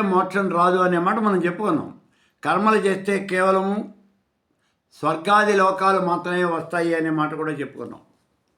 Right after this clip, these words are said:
కర్మ చేసిన వాడికి స్వర్గలోకం వస్తుంది, అక్కడ సుఖాలు అనుభవించి కర్మ ఫలాన్ని అనుభవించడం కోసం మళ్ళీ ఈ భూమి మీద అవతరిస్తాడు, ఈ భూమి మీద జన్మిస్తాడు, మళ్ళీ కర్మ చేస్తాడు. ఇలా గానుగ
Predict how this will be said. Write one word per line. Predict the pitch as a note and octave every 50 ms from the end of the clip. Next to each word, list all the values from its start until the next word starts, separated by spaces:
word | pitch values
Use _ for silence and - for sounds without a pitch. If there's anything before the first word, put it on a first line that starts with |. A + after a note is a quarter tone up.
| _ _ _ _ _ _ _ _ _ _ _ _ _ -
కర్మ | D3 F3 F#3+ G#3+ G3+
చేసిన | G3+ F#3+ - - - F#3 F#3
వాడికి | F#3+ G3+ G#3+ -
స్వర్గలోకం | D3 E3 D#3+ D#3 F3 F3+ F#3 F#3 F#3 F3+ E3+ D#3+
వస్తుంది, | D#3 D#3 - D#3 D#3 F3+ G3+ G3+
అక్కడ | F#3+ E3+ C#3+ A#2+
సుఖాలు | D3 D3+ D3+ E3+ F3+ E3+ D#3+
అనుభవించి | D3+ D3 C3 C#3+ D3 D#3+ D#3 D#3 A#3 A#3 - - _ _ _ _ _ _ _ _ _ _ _ _ _ _ _ _ -
కర్మ | D3 E3 G3 G#3+ A3+ A3+ F3
ఫలాన్ని | F3+ G3+ G#3 A3 A3 A3 A3 G#3 G3
అనుభవించడం | G3 F#3+ F#3 G3+ G3+ F#3+ F#3 F3+ F3+ F3+
కోసం | F3+ F3 - F3+ F3+ F3
మళ్ళీ | E3+ E3+ F3 E3+
ఈ | D#3 D3
భూమి | D#3 D#3 D#3+ E3
మీద | D#3+ D#3 D3 C3+
అవతరిస్తాడు, | C3+ C3+ D#3 D3 C3 - - C#3+ C3+ D3+ F3+ - - _ _ _ _ _ _ _ _ _ _ _ _ _ _ _ _ _ _ _ _ _ _ -
ఈ | E3+ F3+ F3+
భూమి | F#3 G3 G3 G3
మీద | F#3+ F3+ D3+
జన్మిస్తాడు, | D#3+ D3 D#3 E3+ E3 E3 - D#3+ D3 D#3+ G#3+ A#3 - - _ _ - - _ _ _ _ _ _ _ _ - G3+
మళ్ళీ | A3+ C4 C#4 C4+ A3+
కర్మ | A#3+ A3+ G#3 G#3+ G#3 G3
చేస్తాడు. | F#3 F3+ F3 - F3 E3 F3+ A3 A#3 A3 F3+ E3 - - _ _ _ - F3+
ఇలా | G#3+ A3 F#3+ D#3 B2 A#2+ A#2+ - - - _ _ _ _ _ _ _ _ _ _ _ _ _ _ _ _ _ _ _ _ _ _ _ _ _ _ _ _ _ _ _ _ _ _ _ _ _ -
గానుగ | B2+ E3+ F#3 A3 A3+ A#3 A#3